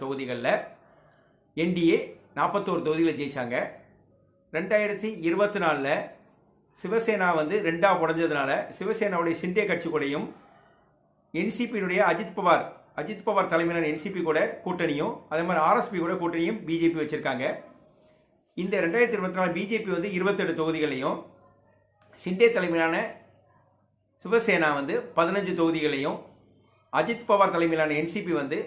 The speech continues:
நாலு தொகுதிகளையும் அதே மாதிரி ஆர் எஸ் பின்னு ஒரு கூட்டணி கட்சிக்கு ஒரு தொகுதியும் ஒதுக்கியிருக்காங்க. என்னுடைய கணிப்பு பி ஜே பி தனியாக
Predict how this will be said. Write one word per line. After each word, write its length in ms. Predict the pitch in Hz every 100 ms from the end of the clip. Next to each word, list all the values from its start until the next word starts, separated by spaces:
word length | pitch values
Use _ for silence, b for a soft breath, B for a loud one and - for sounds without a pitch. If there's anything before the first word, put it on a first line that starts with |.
| 139
நாலு 180 | 156 165 165
தொகுதிகளையும் 560 | 160 160 156 151 196 - - - 131
அதே 100 | 165
மாதிரி 140 | 190 165 156
ஆர் 140 | 151
எஸ் 120 | - 208
பின்னு 200 | 196 175
ஒரு 100 | 185 -
கூட்டணி 260 | 180 180 170
கட்சிக்கு 360 | 156 175 170 160
ஒரு 80 | 170
தொகுதியும் 320 | 156 160 165
ஒதுக்கியிருக்காங்க. 540 | 156 151 151 143 127 135 196 - - _ _ _ _ _ _ _ -
என்னுடைய 300 | 170 220 214 180
கணிப்பு 320 | 180 170 165 226 - - _ _ 143
பி 100 | 196 226
ஜே 80 | 226
பி 60 | 214 185
தனியாக 340 | 165 170 160